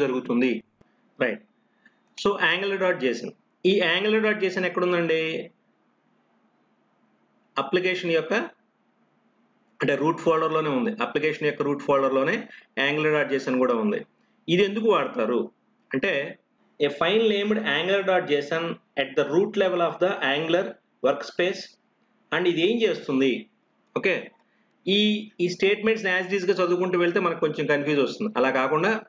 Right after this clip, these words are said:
configuration details, ప్రాజెక్ట్కి సంబంధించినటువంటి configuration details అన్నీ కూడా ఇందులో ఉంటాయి. ఏంటంటే ఆ configuration details దేనికి సంబంధించినవండి? Angular సిఎల్ఐకి సంబంధించిన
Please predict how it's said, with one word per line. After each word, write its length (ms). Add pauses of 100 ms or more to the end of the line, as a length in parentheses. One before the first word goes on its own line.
(680)
configuration 760
details, 400 (220)
ప్రాజెక్ట్కి 580
సంబంధించినటువంటి 920 (120)
configuration 640
details 380
అన్నీ 220
కూడా 160
ఇందులో 280
ఉంటాయి. 260 (1040)
ఏంటంటే 440
ఆ 20 (100)
configuration 460
details 300
దేనికి 280
సంబంధించినవండి? 760 (800)
Angular 340 (120)
సిఎల్ఐకి 480
సంబంధించిన 500